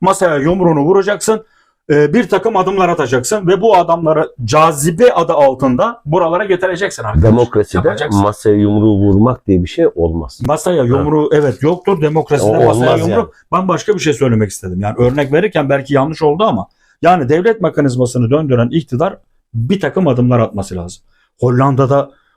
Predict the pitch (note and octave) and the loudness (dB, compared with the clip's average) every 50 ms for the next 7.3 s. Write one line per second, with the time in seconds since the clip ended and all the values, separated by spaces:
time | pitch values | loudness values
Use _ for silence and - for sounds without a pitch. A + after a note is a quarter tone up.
0 | _ - B2+ C3 B2+ C3+ C#3+ C#3+ C3 C3+ C3+ B2+ B2+ - C#3+ C3+ B2+ B2 - B2+ | _ 0 0 2 2 2 0 0 0 0 0 0 0 0 0 2 2 0 0 0
1 | A2+ B2+ B2+ A#2+ B2+ D#3 D3+ C#3 C#3 B2+ - C#3 C3 A#2+ A#2 C3 B2 A2+ C3+ C3 | 0 0 0 0 0 0 0 0 -2 0 0 0 0 0 0 -2 -2 -2 -2 -4
2 | B2 - C#3 C3 B2+ A2+ - C3 C3 C3+ C3 A#2+ - _ _ _ _ _ _ - | -4 -4 -4 -6 -6 -6 -4 -2 0 0 0 -2 -4 _ _ _ _ _ _ -4
3 | - - C3+ A#2 - - C3+ C#3 D3+ C#3 C#3+ C3 C3 C#3+ D#3 D#3 C#3 C3 A#2+ C3+ | -2 -2 -2 -2 -2 0 2 2 2 2 2 0 0 0 0 0 0 0 0 2
4 | C#3 D3 D3+ D#3+ D#3 - - G3+ G#3+ D#3+ A#2+ B2 - _ _ _ _ _ _ _ | 2 2 0 0 -2 -2 -4 -4 -2 -2 -4 -4 -8 _ _ _ _ _ _ _
5 | _ _ _ - C3+ C3 C3 C#3+ D3+ D3+ C#3 C#3+ C#3+ C#3+ C#3 F#3 G3 F#3+ - F#3+ | _ _ _ -4 -2 0 0 0 0 0 2 2 2 2 2 0 0 0 0 0
6 | C#3+ A#2+ A#2+ - _ _ _ _ _ - C3 C3 C3 C3 F3+ E3 C3+ - B2+ A#2+ | 0 0 -2 -6 _ _ _ _ _ 0 0 0 2 0 -2 -2 -2 -4 -8 -4
7 | - C3 B2+ D3+ F3 | -2 -2 0 0 -2